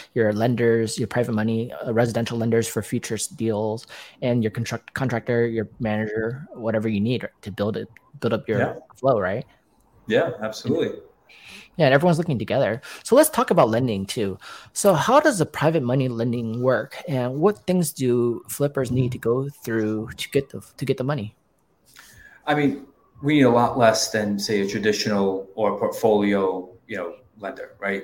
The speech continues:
Speaker 2: We, we are private lenders. It's also known as alternative lending, also known as asset-based lending, and so on. I mean, essentially what that means is that when we are lending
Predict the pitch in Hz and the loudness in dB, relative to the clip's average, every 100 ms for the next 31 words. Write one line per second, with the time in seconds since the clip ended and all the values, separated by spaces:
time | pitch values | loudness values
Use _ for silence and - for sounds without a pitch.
0 | 123 123 127 131 143 123 123 123 - - | -2 0 2 4 6 6 4 2 -6 -2
1 | 110 107 104 - 98 95 - - - 101 | -2 0 -6 -8 -16 -16 -20 -18 -14 -14
2 | - 127 123 123 113 110 104 - 104 - | -4 0 2 2 0 0 -2 -6 -12 -8
3 | 117 107 101 98 92 87 - - 117 120 | -4 -2 -4 -4 -8 -8 -14 -8 -4 -2
4 | 123 117 110 107 - 120 120 117 101 - | -2 -2 -2 -4 0 0 2 -4 -8 -8
5 | 110 110 - 95 - - 107 110 - 92 | -6 -4 -6 -10 -20 -20 -12 -6 -2 -2
6 | 65 - - - - 127 131 127 - 175 | -4 -12 -20 -20 -4 2 4 4 2 0
7 | - 139 117 110 123 120 - 117 113 101 | -2 -2 -2 -4 -2 -2 0 0 0 -2
8 | 98 92 107 104 107 143 139 120 104 104 | -6 -6 -6 -6 -4 -6 -6 -8 -6 -4
9 | 113 107 101 98 | -4 -4 -6 -6